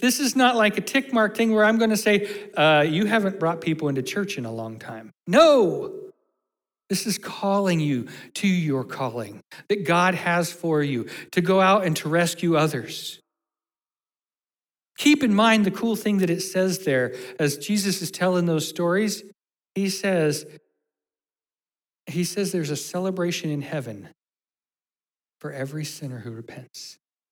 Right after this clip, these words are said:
There's a party thrown for everybody who turns to God. You go to an A A meeting or Celebrate Recovery meeting,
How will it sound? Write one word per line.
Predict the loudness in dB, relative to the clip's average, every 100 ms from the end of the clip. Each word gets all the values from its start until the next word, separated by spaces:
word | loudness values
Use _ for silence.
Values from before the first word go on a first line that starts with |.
| _ _ _ _ _ _ _
There's | 0 2
a | 0
party | 6 8 10 10 8
thrown | 6 6 6 6 4 0
for | -6 -8 -2
everybody | 2 4 4 4 4
who | 4 2
turns | 0 0 0 0
to | -2
God. | 0 0 0 -4 -10 -14 -18 _ _ _ _ _ _ _ _ _ _ _ _ _ _ _ _ _ _ _ -20 -6
You | -2
go | 4 4
to | 4 2
an |
A | 4 4 2 2
A |
meeting | 2 2 2
or | 0
Celebrate | -2 -2 -2 -2 -2
Recovery | -4 -4 -2 0
meeting, | 0 0 0 -2